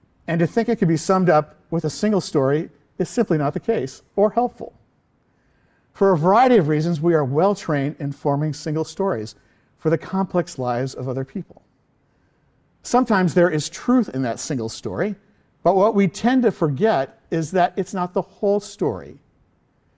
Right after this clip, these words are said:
When we primarily view a person or group or nation through the lens of a single story,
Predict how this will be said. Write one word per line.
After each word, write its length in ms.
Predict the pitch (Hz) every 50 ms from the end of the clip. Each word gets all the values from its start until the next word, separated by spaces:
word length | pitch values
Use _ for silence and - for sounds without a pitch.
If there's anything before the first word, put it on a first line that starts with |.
| _ _ _ -
When 160 | 196 208 208
we 120 | 214 214
primarily 760 | 202 202 - - - 190 202 226 233 233 233 233 233 220 214 190
view 360 | 143 151 151 143 147 165 - _ -
a 80 | - 131
person 560 | _ _ - - 180 196 - - 208 202 208 -
or 120 | - 120 123
group 460 | 123 120 - 147 156 175 185 180 - -
or 140 | 117 113 113
nation 580 | 113 123 139 160 180 - - - 208 220 208 - _ _ _ _ _ _ _ _ _ -
through 100 | - 165
the 100 | 147 147
lens 320 | 131 139 156 175 185 185 185
of 80 | 160
a 80 | 139 123
single 460 | - - - - 170 185 202 220 214
story, 520 | - - - 147 135 127 127 127 147 156